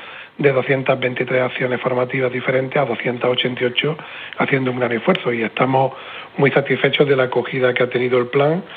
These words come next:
porque en el primer día que lo publicamos, que fue el miércoles pasado, tuvo más de quince mil solicitudes en solo un día. Con lo cual, creemos que hemos acertado con la propuesta que le hemos hecho a los empleados públicos locales de toda Andalucía desde la fam.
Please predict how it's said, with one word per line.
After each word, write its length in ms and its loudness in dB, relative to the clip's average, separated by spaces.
porque 480 2
en 60 0
el 120 2
primer 300 2
día 220 2
que 140 -2
lo 120 2
publicamos, 560 2
que 120 0
fue 140 0
el 60 -4
miércoles 380 -2
pasado, 500 0
tuvo 540 0
más 180 4
de 100 2
quince 240 -2
mil 160 -2
solicitudes 600 -2
en 80 -8
solo 220 -4
un 120 -6
día. 200 -4
Con 100 -4
lo 80 0
cual, 340 2
creemos 420 2
que 100 0
hemos 320 0
acertado 500 2
con 200 0
la 100 0
propuesta 480 -2
que 100 -2
le 60 0
hemos 340 -2
hecho 320 0
a 60 2
los 160 -2
empleados 400 0
públicos 320 -4
locales 320 0
de 80 -6
toda 200 -2
Andalucía 440 -4
desde 240 -6
la 120 -4
fam. 160 -10